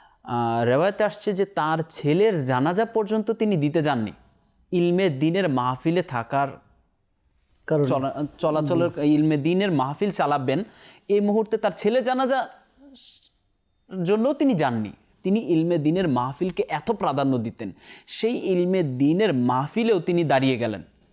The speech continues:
Speaker 1: কার সম্মানে?
Speaker 2: সুবহানাল্লাহ।
Speaker 1: আওলাদে রাসূলের সম্মানে।
Speaker 2: সুবহানাল্লাহ,
Speaker 1: তো
Speaker 2: সুবহানাল্লাহ।
Speaker 1: আওলাদে রাসূলের সম্মান তারা আমাদেরকে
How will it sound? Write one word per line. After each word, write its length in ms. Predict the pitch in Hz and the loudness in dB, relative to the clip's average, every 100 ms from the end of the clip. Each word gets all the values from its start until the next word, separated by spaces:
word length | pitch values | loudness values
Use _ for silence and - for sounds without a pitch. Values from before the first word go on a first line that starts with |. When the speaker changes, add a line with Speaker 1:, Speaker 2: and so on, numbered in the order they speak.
| _ | _
Speaker 1:
কার 100 | 123 | -8
সম্মানে? 520 | 127 165 160 190 220 | -4 -2 0 0 0
Speaker 2:
সুবহানাল্লাহ। 520 | 302 143 131 120 123 127 - _ _ _ | 0 -2 -4 -4 -8 -14 -20 _ _ _
Speaker 1:
আওলাদে 480 | - 139 151 208 196 | -4 0 2 2 2
রাসূলের 340 | 143 - 120 113 | 0 0 -2 -2
সম্মানে। 480 | - 98 95 85 - _ | -2 -4 -6 -10 -18 _
Speaker 2:
সুবহানাল্লাহ, 720 | - 131 120 - 131 127 127 | -10 -8 -6 -4 -4 -2 -4
Speaker 1:
তো 60 | 117 | -6
Speaker 2:
সুবহানাল্লাহ। 540 | 127 113 147 139 156 | -10 -4 0 2 0
Speaker 1:
আওলাদে 180 | 185 208 | 2 0
রাসূলের 400 | 139 - 170 180 | 0 -2 -2 -2
সম্মান 640 | - - 120 120 131 160 | -2 -2 2 2 2 0
তারা 200 | 151 127 | -2 -2
আমাদেরকে 420 | 123 120 135 165 | -2 -4 -4 -6